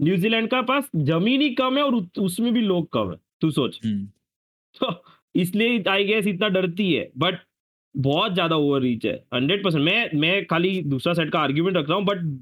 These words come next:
Speaker 1: hundred percent बहुत ज़्यादा overreach है। इतना कि एक आदमी के सर पे पूरा country <laughs> डाउन बंद कर दिया।
Speaker 2: अगर वो एक आदमी को हुआ तो उसको बंद रख सकते हैं।
Speaker 1: हाँ।
Speaker 2: क्योंकि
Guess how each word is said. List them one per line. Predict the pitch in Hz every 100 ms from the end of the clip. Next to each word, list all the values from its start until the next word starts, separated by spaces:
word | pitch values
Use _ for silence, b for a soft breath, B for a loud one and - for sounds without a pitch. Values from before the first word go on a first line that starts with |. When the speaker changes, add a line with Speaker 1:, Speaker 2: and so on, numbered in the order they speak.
| _ 120
Speaker 1:
hundred | 123 156 180
percent | 180 175
बहुत | 151 147
ज़्यादा | 135 127
overreach | 127 117 113 110 101
है। | - _ _ _ _ _ _ _ _
इतना | 156 160 247 285
कि | 233
एक | - 220 320 330
आदमी | 320 285 285
के | 277
सर | 254 226
पे | 233
पूरा | - 233
country | 226 214 202 262
<laughs> |
डाउन | 220 214 220 175
बंद | 196 165
कर | - 135
दिया। | 127 131 165
Speaker 2:
अगर |
वो | 170 170
एक | 143 165 160
आदमी | 139 135 151
को | 160 156
हुआ | 160
तो | -
उसको | - 120 - 165
बंद | 135 139
रख | 120 107
सकते | - 92 -
हैं। | 92 107 - _ _ - 147
Speaker 1:
हाँ। | 185
Speaker 2:
क्योंकि | 135 175 180 -